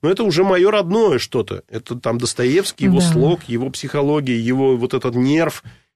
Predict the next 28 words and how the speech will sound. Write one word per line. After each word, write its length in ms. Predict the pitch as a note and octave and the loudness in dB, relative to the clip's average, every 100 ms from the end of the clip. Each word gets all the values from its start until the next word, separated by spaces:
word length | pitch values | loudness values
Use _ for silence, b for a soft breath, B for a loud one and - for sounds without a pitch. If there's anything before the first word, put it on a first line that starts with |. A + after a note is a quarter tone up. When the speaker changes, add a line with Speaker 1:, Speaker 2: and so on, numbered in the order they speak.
| _ | _
Speaker 1:
Это 180 | B2+ C#3+ | -4 0
уже 300 | C3+ B2+ F3 | 0 0 2
моя 300 | E3 D3 D#3+ | 2 2 2
родная 400 | D3+ C#3 D3 C#3 | 2 2 0 0
культура. 600 | - C#3 - G3+ E3+ A2+ | -2 -6 -2 2 4 2
Я 200 | A2 B2 | 0 0
не 60 | B2 | 0
знаю, 320 | A#2+ B2 G#2+ | -2 -2 -2
я, 140 | A2 A#2+ | -2 0
может 200 | B2 A#2 | 0 -2
быть, 160 | A#2+ | -6
через 200 | - C3 | -4 -4
двадцать 360 | A#2 C3 A#2+ - | -2 -2 -2 -4
лет 120 | B2 | -4
буду 240 | A#2 A#2 | -2 -2
жить 240 | G#2+ B2 A2+ | -2 -2 -2
там 180 | A2 G#2+ | -4 -2
в 80 | |
Америке, 520 | A#2+ D3+ A3 F#3+ B2+ A#2+ | 0 0 0 -2 -4 -4
я 60 | E3+ | 0
возьму 340 | D#3 D3 D#3 | 0 0 0
этот 240 | C#3+ B2+ | 0 -4
томик, 340 | - F#3+ G#3 C3+ | 0 2 2 0
буду 200 | B2+ C#3 | -4 -4
перечитывать. 640 | B2+ C3+ C3 G#3+ G3 D3 | -4 -4 -4 -6 -6 -4
Это 140 | D3 C#3 | -4 -2
моя 240 | D#3 D3+ | 0 2
родина. 460 | D#3+ D#3+ A2 F#2+ | 2 0 -2 -8